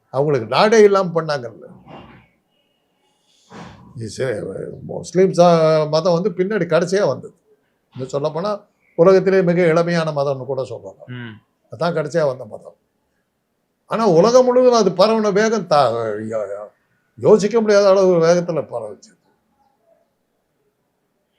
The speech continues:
Speaker 1: அதனால அந்த, அந்த, அந்த முஸ்லிம்களுடைய வளர்ச்சியை தடுக்கிறதுக்காக வந்த யுத்தம் தானே அது. யூதர்களை அவங்க அடிச்சு ஒழிச்சாங்க. ஹிட்லரை இவங்களுக்கு,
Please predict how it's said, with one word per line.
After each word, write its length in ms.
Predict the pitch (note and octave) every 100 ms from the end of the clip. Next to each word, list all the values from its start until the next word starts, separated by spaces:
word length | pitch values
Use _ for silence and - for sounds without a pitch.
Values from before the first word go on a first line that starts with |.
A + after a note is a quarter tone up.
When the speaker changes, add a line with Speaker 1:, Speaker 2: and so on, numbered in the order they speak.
| _
Speaker 1:
அதனால 300 | C#3 F3 E3
அந்த, 200 | A2 G#2+
அந்த, 360 | G2 G#2+ A#2 A2+
அந்த 200 | A2 A2
முஸ்லிம்களுடைய 600 | A2 A#2+ G3+ A3 G#3 G3+
வளர்ச்சியை 400 | E3+ F3+ F3+ E3+
தடுக்கிறதுக்காக 800 | - F3+ G3+ G3+ F#3 G3 F#3 E3+
வந்த 460 | E3 D#3+ D3+ D3 D3
யுத்தம் 300 | D3 E3 C#3+
தானே 200 | C#3 G#2
அது. 320 | F2 F#2 - _ _ _ - - - - - _ _ -
யூதர்களை 460 | F3+ F#3 D#3 E3+
அவங்க 240 | F3 B2+ A2+
அடிச்சு 160 | A#2+
ஒழிச்சாங்க. 540 | A#2 A2+ G#2+ - - _ - _ _ _ _ _ _ _
ஹிட்லரை 560 | D#3+ F3 G#3 F3+ E3 C#3
இவங்களுக்கு, 760 | D3 C#3+ A#2+ C3 B2+ A2+ G#2+